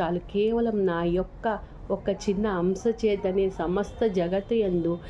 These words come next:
వ్యాపించి మరియు దాన్ని ప్రో-, పోషిస్తూ నిర్వహిస్తూ ఉన్నాను.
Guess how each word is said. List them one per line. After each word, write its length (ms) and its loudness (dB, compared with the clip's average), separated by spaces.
వ్యాపించి 680 0
మరియు 300 2
దాన్ని 340 2
ప్రో-, 280 0
పోషిస్తూ 600 0
నిర్వహిస్తూ 760 2
ఉన్నాను. 540 2